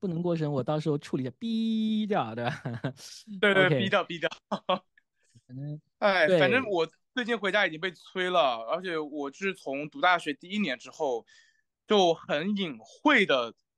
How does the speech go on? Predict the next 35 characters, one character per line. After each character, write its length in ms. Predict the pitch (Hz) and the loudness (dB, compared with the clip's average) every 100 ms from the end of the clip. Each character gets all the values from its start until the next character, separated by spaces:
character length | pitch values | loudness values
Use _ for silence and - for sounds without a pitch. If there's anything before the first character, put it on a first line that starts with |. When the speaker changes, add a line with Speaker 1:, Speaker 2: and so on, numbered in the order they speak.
| _ | _
Speaker 2:
开 180 | - 190 | -2 0
始， 240 | 196 - | 0 -10
先 240 | 131 220 226 | -14 -12 -8
慢 100 | 247 | 0
慢 220 | 247 247 - | 0 0 -8
从 220 | _ 202 220 | _ -12 -10
隐 100 | 143 | -6
晦 100 | 214 | -6
的 60 | |
开 180 | 190 190 | -4 -4
始， 120 | 175 | -6
什 100 | 160 | -8
么 220 | 143 147 - _ _ _ _ | -4 -4 -6 _ _ _ _
，“哎 160 | - 208 | 0 2
呀， 260 | 208 190 170 | 4 4 2
这 120 | 208 | -2
瘦 260 | - 277 | -6 -6
下 140 | 247 233 | 0 2
来 100 | 180 | 4
了 80 | 202 | 2
那 80 | |
么 80 | 220 | 0
好 180 | 214 147 | -2 -2
看， 200 | - 185 | -6 -4
有 100 | 170 | -4
什 80 | 180 | -6
么 60 | |
女 120 | 190 139 | -8 -8
朋 160 | - 147 | -6 2
友 100 | 185 | 4
啊？” 220 | 180 170 | 6 4
什 100 | 113 | 0
么 140 | 117 | -2
的。 60 | 147 | 2
Speaker 1:
啊。 420 | 139 127 107 95 | 2 0 -4 -10